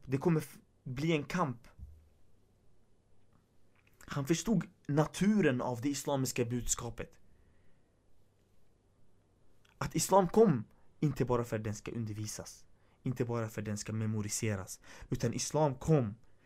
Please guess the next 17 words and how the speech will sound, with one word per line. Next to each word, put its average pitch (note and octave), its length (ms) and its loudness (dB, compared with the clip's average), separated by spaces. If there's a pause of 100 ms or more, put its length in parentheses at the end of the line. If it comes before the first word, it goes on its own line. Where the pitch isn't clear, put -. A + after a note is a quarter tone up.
(440)
för C3+ 220 -2
att B2+ 240 -6 (100)
sudda C#3 380 6
bort F3 320 4
alla C#3 220 4
orättvisor B2 580 0
i G#2+ 40 -2
världen. G#2 380 -4 (720)
Islam D#3 400 2
kom C3+ 380 2 (200)
för - 140 -4
att - 140 -8
tillämpas F3+ 500 2
på - 140 -6
jorden. B2 380 -2 (1700)
Islam F#3 340 2
kom G3+ 320 4